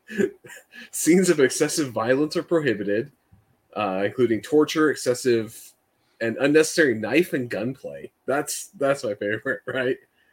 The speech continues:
The gory and gruesome crime shall be eliminated. <laughs> No comic shall use the words horror or terror in its title.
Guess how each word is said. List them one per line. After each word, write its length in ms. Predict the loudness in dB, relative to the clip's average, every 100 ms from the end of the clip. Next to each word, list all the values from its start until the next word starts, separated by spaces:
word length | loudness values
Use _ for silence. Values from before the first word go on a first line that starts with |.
| _ _ _ 2
The 140 | 4
gory 600 | 4 2 6 6 6 4
and 200 | 2 -2
gruesome 420 | 0 0 0 -4
crime 400 | -8 -4 -2 0
shall 240 | -2 -6 -4
be 120 | -2
eliminated. 600 | -2 -2 -4 -6 -8 -10 -14
<laughs> 60 | _ _ _ _ _ _ _ _ _ _ _ _ _ _ _ _ _ _ _ _
No 200 | 2 4
comic 360 | 4 0 -2 -2
shall 280 | 0 0 0
use 280 | -2 -4 -4
the 80 |
words 240 | 0 0 -2
horror 480 | -8 -2 0 2 0
or 280 | 0 0 -2
terror 540 | -2 0 2 0 -6 -10 _
in 160 | -6 -4
its 200 | -6 -10
title. 500 | -10 -8 -8 -10